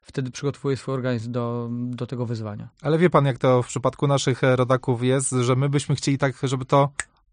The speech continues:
Speaker 2: o, było tak. Od razu.
Speaker 1: No, ale
Speaker 2: Że
Speaker 1: na szczęście
Speaker 2: wstaje
Speaker 1: się nie da. I
Speaker 2: No
Speaker 1: to,
Speaker 2: właśnie.
Speaker 1: i to jest, e, nawet akcentuję słowo "na szczęście". Nie da się.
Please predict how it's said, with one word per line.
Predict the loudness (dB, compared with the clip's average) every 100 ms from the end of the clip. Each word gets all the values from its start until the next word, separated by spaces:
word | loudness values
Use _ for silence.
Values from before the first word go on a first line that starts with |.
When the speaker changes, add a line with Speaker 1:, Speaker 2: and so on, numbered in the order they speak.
| _
Speaker 2:
o, | 0
było | 4 2
tak. | 2 -2 -6 _ _ _
Od | 0 4
razu. | 4 2 -6 -10 -8
Speaker 1:
No, | -2 2
ale | 4
Speaker 2:
Że | 4
Speaker 1:
na | 4
szczęście | 6 4 6
Speaker 2:
wstaje | 6 8
Speaker 1:
się | 8
nie |
da. | 8 4 2 0
I |
Speaker 2:
No | 2
Speaker 1:
to, |
Speaker 2:
właśnie. | 6 4 4 2
Speaker 1:
i |
to | 2
jest, | 2 0 0
e, | 2 4
nawet | 4 2
akcentuję | -2 -2 -4 -4
słowo | -4 -2 0
"na | -2
szczęście". | 0 0 0 -6 -12 -18 -4
Nie | 2 4
da | 2
się. | 2 0 0